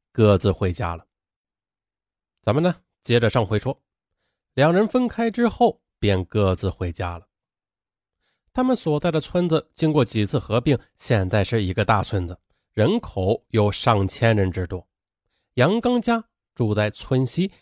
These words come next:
夏梦婷家住在村东，相距也有一公里多。不过呀，这个村民基本都是务农为生，现在已经快要十二点了，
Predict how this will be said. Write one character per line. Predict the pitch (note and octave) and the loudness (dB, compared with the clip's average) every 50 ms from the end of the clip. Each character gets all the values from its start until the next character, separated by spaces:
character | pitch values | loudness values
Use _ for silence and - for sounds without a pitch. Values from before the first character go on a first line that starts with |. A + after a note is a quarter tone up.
| _ _ | _ _
夏 | - - - A#2+ G2 G2 | -10 -6 -6 -4 -4 -2
梦 | G2 A#2+ B2 A2 G#2 | 0 0 2 2 0
婷 | - - - _ F#2+ F#2+ C3+ G3 | -2 -6 -10 _ -2 0 0 0
家 | - D3+ D3 C#3+ C#3+ - _ _ _ _ | 2 0 -2 -2 -4 -8 _ _ _ _
住 | _ - A2+ G2+ F#2 | _ -6 -4 -4 -2
在 | - F#2+ F#2+ - - _ _ | -2 -4 -4 -6 -8 _ _
村 | - - - - - G2 G2+ G2+ F#2+ | -18 -18 -14 -8 -4 -4 -4 -2 -2
东， | - E2 - - _ _ _ _ _ _ | -4 -4 -4 -8 _ _ _ _ _ _
相 | _ - G3+ G#3 A3+ A#3 | _ -6 -4 -2 -2 -2
距 | G#3+ A3 A#3 A3 G#3 F#3+ - | -2 0 0 0 0 0 -2
也 | - A#2+ A2 B2 C#3+ | -2 -2 0 0 2
有 | C#3 B2 A2+ B2 - - | 2 2 2 2 0 -2
一 | _ F3 F3 D#3+ C3 A#2 | _ -2 0 0 0 0
公 | - - - F#3 A3 A#3+ B3 A3 | -2 0 0 2 2 2 2 2
里 | B2+ F#2+ F2+ | 2 0 -2
多。 | - F#2 E2 - _ _ _ _ _ _ _ _ _ _ _ _ _ | -6 -10 -14 -16 _ _ _ _ _ _ _ _ _ _ _ _ _
不 | - F#2+ | -8 -4
过 | F#2 G#2+ G2+ | -2 0 -2
呀， | F2 - - _ _ _ _ _ _ _ | -2 -4 -10 _ _ _ _ _ _ _
这 | _ A3+ A3 | _ 0 0
个 | F#3+ | 0
村 | - - - B3+ | 0 0 0 0
民 | A3 F#3+ A3 A#3 | 2 0 0 -2
基 | - - B3+ B3 | -2 -2 -2 -4
本 | - - A2+ G2+ G2+ G2+ | 0 0 0 0 0 0
都 | A#2+ B2 | 0 0
是 | A2+ C3 | 0 0
务 | A2+ C#3+ G3 F#3+ C3+ | -2 0 2 2 2
农 | A2+ G2 G2 D3 G3 E3+ | 4 4 4 4 4 4
为 | G2+ F#2 G2 | 2 0 0
生， | - - A#2 A#2 - _ _ _ _ | 0 0 -2 -2 -2 _ _ _ _
现 | _ - - D3 C#3 C#3 | _ -4 -2 0 0 2
在 | C3+ D3 C#3+ D3 - - | 2 2 2 0 0 -2
已 | - B2+ B2 A#2 | 0 0 2 4
经 | A2+ D3+ D#3 | 4 2 2
快 | - - D3 | 2 0 2
要 | D3 C3+ | 2 2
十 | A#2 - - A2+ | 0 0 -2 0
二 | A#2+ D3 | 0 0
点 | C#3+ B2 G2 F#2 | 0 0 -2 -2
了， | F#2 A2 B2 | -4 -6 -10